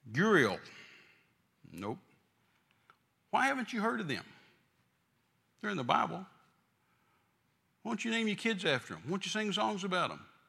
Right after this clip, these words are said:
Why don't we get up and preach sermons about them? I am. Why don't you know who they are? It's because they're, they're losers. They're losers. Nobody wants to talk about them.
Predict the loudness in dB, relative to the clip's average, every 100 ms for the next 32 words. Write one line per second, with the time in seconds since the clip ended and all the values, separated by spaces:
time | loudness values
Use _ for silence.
0 | _ _ _ 2 2 4 4 2 4 0
1 | 2 4 4 2 0 4 4 2 -8 -20
2 | _ _ _ _ _ _ -6 -4 -4 -8
3 | -14 _ _ _ _ _ _ _ _ _
4 | _ _ _ -2 0 2 -2 -4 -2 0
5 | -2 0 2 2 2 -2 2 2 2 4
6 | 4 4 0 0 2 0 -2 -8 -10 -12
7 | -12 -16 _ _ _ _ _ _ _ _
8 | _ _ _ _ _ _ _ _ _ _
9 | -4 -2 -2 -4 -6 -12 -20 -20 _ _
10 | _ _ _ _ _ _ _ _ _ _
11 | _ _ -4 -2 0 0 -2 -2 -2 0
12 | 0 0 0 -2 -2